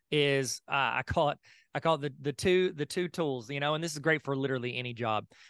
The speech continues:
Number one, you do go to YouTube, social media to learn how to do stuff. So, like, when I title a video, I'll say, "How I look up my card value," or "How to sell bulk cards." Like, I try to title my stuff to where it's what the question, I've been doing that for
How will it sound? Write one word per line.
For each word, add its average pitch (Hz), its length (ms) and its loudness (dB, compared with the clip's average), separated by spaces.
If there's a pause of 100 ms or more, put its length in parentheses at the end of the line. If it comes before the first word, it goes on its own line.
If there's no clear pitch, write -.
(120)
Number 156 220 4
one, 190 360 4 (400)
you 160 120 -2
do 156 220 2
go 151 240 2
to 135 480 -6 (240)
YouTube, 147 480 2
social 143 320 0
media 123 640 -2
to 143 80 -2
learn 135 200 0
how 127 60 -4
to 123 80 -4
do 113 160 -8
stuff. - 380 -12
So, - 200 2
like, 139 200 0
when 156 80 2
I 160 100 4
title 165 380 0
a 135 40 -2
video, 151 460 0
I'll 143 180 0
say, 143 280 -2
"How 151 240 4
I 151 60 4
look 139 200 -4
up 143 180 -2 (120)
my 131 180 -2
card 117 420 -2 (200)
value," 107 480 -4 (260)
or 131 260 4 (180)
"How 151 140 2
to 151 60 0
sell 139 280 0
bulk 123 300 -2
cards." 110 300 -8
Like, 139 220 -4 (240)
I 165 140 4
try 165 320 2
to 165 60 2
title 156 360 -2
my 131 140 -2
stuff 127 340 -4
to 147 80 -4
where 131 260 0
it's - 240 -6 (100)
what 156 380 0
the 165 60 -4
question, 139 520 0
I've 135 80 -4
been 139 100 -4
doing 139 100 -2
that 135 140 -2
for 123 180 -4